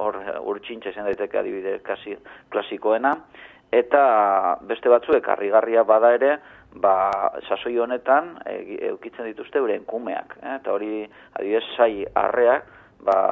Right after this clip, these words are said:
ointxe sasoi honetan izaten ditu. Eta azkenik esan behar dugu,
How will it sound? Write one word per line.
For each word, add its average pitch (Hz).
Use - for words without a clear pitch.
ointxe 101
sasoi 101
honetan 98
izaten 98
ditu. -
Eta -
azkenik 151
esan 120
behar 120
dugu, 131